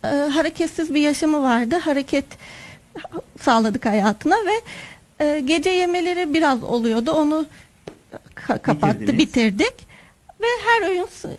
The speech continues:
Speaker 1: öğünlerimize salata, yeşillik ekledik ve su tüketimimizi en az iki litre olacak şekilde arttırdık.
Speaker 2: Güzel bir diyet listesiyle, sağlıklı yaşamla,
Speaker 1: Evet.
Speaker 2: sporla kilo vermek mümkün o
Speaker 1: Evet.
Speaker 2: zaman.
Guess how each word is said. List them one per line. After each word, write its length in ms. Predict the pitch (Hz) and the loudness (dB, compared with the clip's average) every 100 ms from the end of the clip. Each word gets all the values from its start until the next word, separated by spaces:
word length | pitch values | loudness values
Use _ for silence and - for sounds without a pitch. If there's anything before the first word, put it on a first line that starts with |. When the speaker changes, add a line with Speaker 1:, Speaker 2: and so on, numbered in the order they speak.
| - - 480 466 320 359 - | -16 -20 -12 -6 -4 -4 0
Speaker 1:
öğünlerimize 540 | 330 294 277 277 311 | 2 2 2 2 0
salata, 360 | 370 311 294 302 | 0 0 0 0
yeşillik 500 | 294 269 - 269 262 | 0 0 0 0 0
ekledik 360 | 214 262 381 370 | 0 0 0 0
ve 100 | 339 | -4
su 220 | - 330 | -4 -6
tüketimimizi 680 | 269 262 262 254 262 269 | -2 -2 0 0 0 0
en 260 | 381 - 311 | 0 2 2
az 180 | 269 254 | 2 0
iki 200 | 262 269 | 0 -2
litre 200 | 254 240 | 0 -2
olacak 300 | 233 247 247 | 0 0 0
şekilde 440 | 208 - 240 320 | -2 -2 0 2
arttırdık. 640 | 269 269 - 262 165 - 117 123 196 185 | 2 0 -2 -4 -4 -6 -10 -10 -10 2
Speaker 2:
Güzel 380 | 185 190 226 202 | 6 8 6 4
bir 180 | 208 165 | 4 4
diyet 280 | 208 208 | 4 2
listesiyle, 520 | 185 - 156 - 135 135 | -2 2 2 4 2 4
sağlıklı 500 | - 160 160 - 180 | 4 4 4 2 2
yaşamla, 460 | 151 147 127 117 | 2 2 2 0
Speaker 1:
Evet. 120 | 117 | 0
Speaker 2:
sporla 520 | - 175 170 135 170 214 - - | 0 4 4 4 2 0 -8 0
kilo 220 | 214 175 | 2 4
vermek 360 | 143 180 240 | 2 2 2
mümkün 280 | 175 165 160 | 4 4 4
o 40 | 147 | 2
Speaker 1:
Evet. 120 | 117 | 2
Speaker 2:
zaman. 220 | 127 | 0